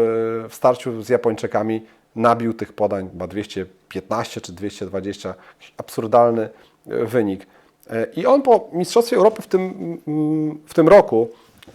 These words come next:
kalendarzowym powiedział, e, coś takiego: „Chciałbym, żeby złotą piłkę”, bo wtedy zaczęły się pojawiać pierwszy raz takie informacje, że być może Rodri jest tym zawodnikiem, który powinien dostać złotą piłkę. On powiedział coś takiego:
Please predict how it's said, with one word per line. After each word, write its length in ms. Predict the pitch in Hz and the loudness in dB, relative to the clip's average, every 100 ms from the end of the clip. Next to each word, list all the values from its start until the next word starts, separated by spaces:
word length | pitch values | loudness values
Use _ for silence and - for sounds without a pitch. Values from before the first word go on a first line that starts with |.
| 110 | -6
kalendarzowym 600 | 123 123 123 147 170 131 | 0 2 4 4 2 2
powiedział, 460 | - 131 135 127 123 123 120 | 0 4 6 4 2 -2 -2
e, 40 | 120 | -2
coś 180 | 135 - | -4 -6
takiego: 320 | 123 95 98 | -6 -8 -6
„Chciałbym, 340 | - 233 233 | 0 0 0
żeby 200 | 220 185 | -4 -2
złotą 340 | 160 190 185 156 | 2 2 0 -2
piłkę”, 300 | 196 190 160 | -4 0 2
bo 80 | |
wtedy 260 | 147 - 175 | 4 2 2
zaczęły 260 | 185 180 165 | 2 0 -2
się 120 | 165 | 0
pojawiać 220 | 165 160 | 0 0
pierwszy 260 | 165 165 160 | -2 0 -2
raz 80 | |
takie 200 | 151 147 | -2 -4
informacje, 460 | 147 151 139 131 120 | -4 -2 0 -2 -2
że 100 | - - - _ 131 | -2 -4 -20 _ -6
być 200 | - 165 | 0 4
może 340 | 185 151 147 | 6 6 8
Rodri 300 | 156 156 143 | 8 6 2
jest 180 | 131 - | -2 -2
tym 120 | 139 | 0
zawodnikiem, 460 | 135 120 131 135 123 | 0 0 -2 -2 -4
który 220 | - 123 | -4 -4
powinien 360 | 123 117 120 | -2 -2 0
dostać 320 | 117 117 110 - - _ 120 | 0 0 -4 -8 -20 _ -2
złotą 280 | 123 131 | 0 0
piłkę. 220 | 123 113 127 | -2 -2 0
On 40 | |
powiedział 180 | 156 165 | 2 2
coś 140 | 156 | 0
takiego: 320 | 160 151 104 | -2 0 -2